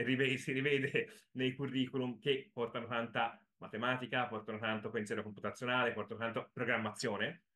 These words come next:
fin dall'inizio. C'è una con-, c'è un aspetto di dati, quindi un, eh, un, una parte del curriculum, del curriculum dedicata proprio al, ehm,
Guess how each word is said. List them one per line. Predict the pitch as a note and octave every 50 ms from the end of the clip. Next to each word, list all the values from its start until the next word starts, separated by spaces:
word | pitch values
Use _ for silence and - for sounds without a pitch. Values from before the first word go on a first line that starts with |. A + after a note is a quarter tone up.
| _ _ -
fin | A#2 A2
dall'inizio. | G#2 G2 G2 G#2 G2+ G2 F#2 F#2 - - D#3 F#3+ G#3 - - _ _ _ _ _ _ _ _ _ _ - _
C'è | - F3+
una | F3+ F3+ E3+
con-, | F#3 F3+ E3+ E3+
c'è | - E3+
un | D#3+ D#3
aspetto | D#3 D3+ - E3+ E3 D#3
di | C3+ B2+ C3
dati, | B2+ A#2 G2+ F#2+ - - D#3 - - - _ _ _ - - _ _ _
quindi | - D3+ D3+ C#3+ C3+ C3+ C3+ C3+ C3+
un, | A#2+ A#2+ A#2+ B2 A#2+ A#2+
eh, | A#2+ A#2+ B2 A#2+ A#2+ A#2+ A2+ A2 A2 G#2+ G#2+ G#2+
un, | G#2+ G#2+ A2 A2 - A#2+ A#2+ A2+ -
una | A#2+ A#2+ A#2+ A2+
parte | A2+ D3+ D3+ C#3+ - B2+
del | A#2 A2+ A2+
curriculum, | C3 C3 C#3+ D#3 D#3 D3 C3+ C3 A2 G#2+
del | A2 A2 A2
curriculum | - C#3+ C#3+ D#3 D#3 - D3 C#3 B2+ A2+
dedicata | A#2 A#2 A2+ A#2+ A#2 D3 C#3+ B2+ B2
proprio | A#2 A2+ C3+ C3+ C3+ C3+ C3+ C3 B2+ C3 B2+ - _ _ _ _ _ -
al, | A#2 A#2 A#2 A#2 A#2+ A#2+ A#2+ A#2+
ehm, | A#2+ A#2+ A#2+ - A#2 A2 G#2 G2+ G2+ G2 G2+ G2 G2 F#2+ G2 G2 G2 G2 G2+